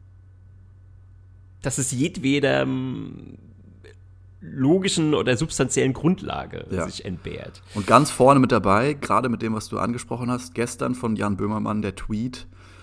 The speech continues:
Speaker 2: bla bla bla, ich sag's ganz ehrlich, ähm, ich freue mich schon, bla bla bla, auf die ganzen Videos und Fotos von Wagenknecht-Linken, schwarzer Feministin, strammen Neonazis und Holocaust-Leugnern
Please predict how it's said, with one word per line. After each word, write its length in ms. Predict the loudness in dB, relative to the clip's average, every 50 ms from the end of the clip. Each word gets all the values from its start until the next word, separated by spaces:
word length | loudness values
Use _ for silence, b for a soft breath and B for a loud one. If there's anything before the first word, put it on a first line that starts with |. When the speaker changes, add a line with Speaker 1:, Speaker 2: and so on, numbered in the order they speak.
| B B B B -2
Speaker 2:
bla 140 | 0 2 2
bla 160 | 4 2 0
bla, 280 | 2 2 2 2 2 2
ich 80 | 0
sag's 280 | -2 -4 -4 -4 -4 -6
ganz 180 | -6 -6 -6
ehrlich, 640 | -4 -4 -2 0 0 0 0 -2 -4 -8 -10 -12 -6 -2
ähm, 480 | 0 0 2 2 2 0 -2 -2 -4 -6
ich 120 | -10 -12
freue 220 | -6 -2 -2 0 0
mich 160 | 0 -2 -2
schon, 240 | 0 0 0 2 2
bla 140 | 2 0 2
bla 160 | 2 0 0
bla, 480 | 2 2 2 2 2 2 0 -2 B B B B B B B B B B B B B B B B B B B B B -8
auf 180 | -4 -4 -2 -2
die 120 | -2 0
ganzen 340 | 2 2 2 2 2 0 0
Videos 520 | 2 2 4 6 6 4 4 2 -2 -6
und 180 | -4 -4 -4 -2
Fotos 380 | 2 2 2 4 4 2 -2 0
von 200 | 0 0 2 4
Wagenknecht-Linken, 1000 | 4 4 4 2 0 -2 -4 -4 -4 -4 -4 -2 0 2 2 2 2 0 -2 -2
schwarzer 500 | -2 -2 2 2 2 2 0 -2 -4 -2
Feministin, 720 | -2 0 0 2 2 0 0 -2 -2 0 0 0 0 0
strammen 460 | -2 -4 -4 -2 0 0 2 2 2 0
Neonazis 760 | 0 0 0 0 0 0 0 -2 -4 -6 -4 -4 -4 -4 -4
und 200 | -6 -6 -4 -2
Holocaust-Leugnern 1300 | 0 2 2 0 0 0 -2 -2 -2 -2 -4 -2 0 0 0 0 -2 -4 -4 -2 -2 0 -2 -2 -4